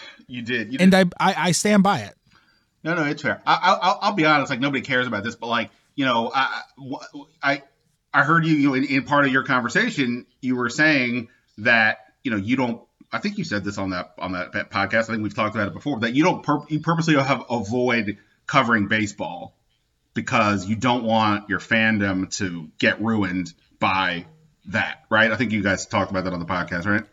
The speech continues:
Speaker 2: I, I must have, because that's exactly how I feel. So I, once I say something, it completely goes out of my head on a podcast. I, <laughs> I have no, I have no idea whether I say something,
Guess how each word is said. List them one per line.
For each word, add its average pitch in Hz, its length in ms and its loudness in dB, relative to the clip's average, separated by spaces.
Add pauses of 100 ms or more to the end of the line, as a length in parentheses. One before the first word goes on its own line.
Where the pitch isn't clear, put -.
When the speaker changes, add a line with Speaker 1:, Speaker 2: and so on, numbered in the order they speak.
(100)
Speaker 2:
I, 175 160 4 (120)
I 185 160 6
must 185 360 6
have, 120 240 4
because 135 260 4
that's 147 220 4
exactly 147 460 6
how 135 140 6
I 131 120 6
feel. 110 320 -2
So 139 200 -6
I, 180 120 4
once 185 320 6
I 240 140 8
say 165 200 6
something, 185 460 8
it 165 180 0
completely 143 480 6
goes 135 240 4
out 135 160 4
of 117 120 2
my 131 160 2
head 120 320 0 (100)
on 117 140 -2
a 113 60 0
podcast. 120 460 0
I, 147 200 4 (180)
<laughs> - 220 -18
I 190 80 2
have 160 200 6
no, 180 380 8 (300)
I 185 100 8
have 233 120 10
no 190 200 12
idea 151 560 10
whether 143 280 8
I 135 100 6
say 139 220 4
something, 127 580 2